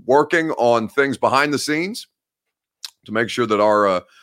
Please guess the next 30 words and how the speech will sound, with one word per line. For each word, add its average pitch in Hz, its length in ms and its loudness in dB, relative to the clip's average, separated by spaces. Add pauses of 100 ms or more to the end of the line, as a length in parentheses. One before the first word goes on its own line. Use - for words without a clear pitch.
(200)
our 101 120 -2
Cowboys 127 500 2
coverage 131 420 0
down 120 220 0
there 117 160 0
in 107 100 -4
Dallas 110 400 0
is 98 320 -8
functioning 117 440 -4
at 107 80 0
a 98 40 -2
high 107 140 0
level, 113 340 0
and 90 180 -8
now 95 200 -2
we 107 160 -2
have 104 320 -2
A 101 80 -2
to 104 100 -4
Z 107 220 -6
Sports 101 380 -8
Kansas 98 360 -8
City 110 340 -4 (520)
covering 123 300 2
the 104 60 -2
Chiefs 143 520 -2
this 120 260 0
year 135 160 4
as 107 100 0
well. 127 420 4